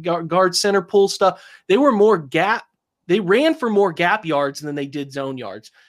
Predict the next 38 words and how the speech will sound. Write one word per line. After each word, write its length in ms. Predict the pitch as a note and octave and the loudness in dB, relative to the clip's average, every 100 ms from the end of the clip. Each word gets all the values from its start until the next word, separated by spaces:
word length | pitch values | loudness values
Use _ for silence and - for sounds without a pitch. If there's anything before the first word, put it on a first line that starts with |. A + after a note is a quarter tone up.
| _ | _
They 140 | F3 F3+ | 0 2
evolved 560 | E3 C#3+ F3 G#3 E3+ | 2 2 4 4 2
as 140 | D#3 D3 | -2 -4
the 80 | D3 | -8
season 380 | - E3 D#3 | -6 -4 -4
went 160 | C#3+ C3 | -6 -6
on. 300 | C3+ B2 - | -6 -8 -14
The 80 | C3+ | -14
same 360 | - - E3+ G3 | -10 -4 -4 -4
thing 280 | F3+ F#3+ F3 | -6 -4 -2
went 160 | E3 | -2
in 80 | D#3 | -4
their 160 | D3 C#3 | -6 -6
general 720 | B2+ D#3+ E3 F3 E3 E3 - _ - _ - | -4 -2 0 2 2 0 -4 _ -20 _ -6
approach 720 | D3 - E3 D#3+ C#3+ - - _ _ _ _ | -6 -2 0 0 -2 -12 -14 _ _ _ _
to 140 | - D#3 | -6 -6
the, 240 | C#3 C#3+ D3+ - | -2 -2 -4 -10
to, 200 | D3+ C#3+ | -10 -8
to 160 | D3+ | -10
how 220 | - D3 | -2 -2
they 120 | D#3 D3 | -2 -4
structured 560 | - E3+ D#3+ - D3+ | -6 -4 -4 -4 -8
their 140 | C#3 C3 | -6 -4
offense. 560 | C3 C3+ A#2+ G#2 - | -4 -4 -8 -18 -16
Like, 240 | B2 B2 C3 | -14 -12 -14
it 120 | C3 | -10
just, 260 | D3+ C#3+ | -10 -10
it 80 | C3+ | -2
all 160 | C#3 F3 | 0 0
changed. 580 | - G#3 C4 G#3 A#2+ - | -2 -2 -2 -2 -4 -4
So 160 | D3 | -2
we'll 240 | C#3+ D#3 E3+ | 0 -2 -2
see 240 | - F3 | -4 -2
what 220 | F3 E3+ | -2 -2
this 240 | D#3+ D3+ D3 | -4 -4 -6
year 100 | C3 | -6
looks 260 | A#2 - | -8 -14
like. 240 | F#2 G2+ | -16 -16